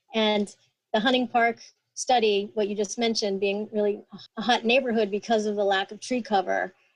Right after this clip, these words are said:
that's a, a great example to focus on, 'cause if there was tree cover there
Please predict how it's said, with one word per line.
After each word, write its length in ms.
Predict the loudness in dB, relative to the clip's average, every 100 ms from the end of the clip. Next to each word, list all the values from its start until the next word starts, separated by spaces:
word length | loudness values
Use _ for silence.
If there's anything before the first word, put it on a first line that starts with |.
| _ -2
that's 380 | 0 0 0 -4
a, 140 | -4 -10 -18 _ -6
a 80 | -4
great 320 | 2 2 2
example 540 | 2 0 0 0 -2
to 120 | -2
focus 440 | -4 -2 0 -2 -4
on, 340 | -4 -4 -6
'cause 160 | -4 0
if 160 | 0 2
there 120 | 0
was 180 | 0 -2
tree 180 | -2 0
cover 280 | 0 2 2
there 460 | 2 2 0 -6